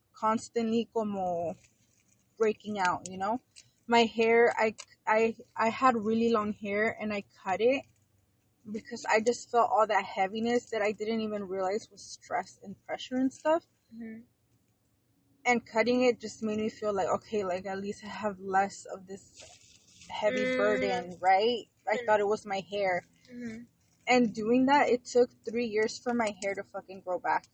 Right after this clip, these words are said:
Speaker 1: at, like, a length that I wanted it to be.
Speaker 2: I remember you telling me too. You're like, you're like, "What do you take?" Like, you know, 'cause my,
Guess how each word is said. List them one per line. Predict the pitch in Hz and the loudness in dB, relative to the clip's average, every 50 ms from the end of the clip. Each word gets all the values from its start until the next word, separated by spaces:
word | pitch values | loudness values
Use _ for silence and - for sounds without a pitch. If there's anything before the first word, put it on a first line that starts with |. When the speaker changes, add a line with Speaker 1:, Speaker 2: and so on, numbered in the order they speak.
| _ _ _ _ - - _ | _ _ _ _ -20 -12 _
Speaker 1:
at, | 240 214 196 | -4 -2 0
like, | 202 208 208 208 - | 0 0 -2 0 0
a | 220 | -2
length | 208 196 196 196 196 220 233 - 175 190 196 | -2 -2 -2 -2 -2 -4 -4 -6 -12 -6 -4
that | 214 202 | 0 0
I | 208 190 | 0 0
wanted | 175 175 180 180 180 170 147 | 0 0 -2 -2 -2 -4 -8
it | 131 - - | -8 -14 -16
to | - - | -20 -20
be. | - - - - _ _ _ _ - - | -20 -20 -20 -20 _ _ _ _ -10 -4
Speaker 2:
I | 240 | -2
remember | 240 247 247 247 247 247 254 | 0 0 0 0 -2 -4 -6
you | 233 233 240 | -6 -8 -10
telling | 240 - 233 233 240 233 | -8 -6 -6 -6 -4 -6
me | 226 226 | -6 -8
too. | 214 - 254 254 | -8 -8 -8 -8
You're | 247 247 254 247 247 | 0 2 4 4 6
like, | 254 240 226 220 - _ _ _ _ _ _ - - _ _ _ - | 4 4 2 2 -8 _ _ _ _ _ _ -20 -20 _ _ _ 4
you're | - 262 | 6 6
like, | 269 247 262 240 - _ _ _ _ _ _ _ 254 247 | 8 6 6 4 0 _ _ _ _ _ _ _ -2 0
"What | 320 359 | 4 4
do | 359 | 6
you | 427 453 - - | 4 4 2 0
take?" | - 392 403 440 453 427 - - - - - _ _ - | 2 4 6 8 8 6 4 0 -12 -20 -20 _ _ 8
Like, | 294 277 254 240 - _ _ _ 277 | 10 10 10 8 2 _ _ _ -4
you | 269 | -2
know, | 254 247 240 | -2 -2 -4
'cause | - 262 - - _ _ _ 240 | -6 -14 -18 -18 _ _ _ _
my, | 240 226 233 240 | -8 -8 -8 -6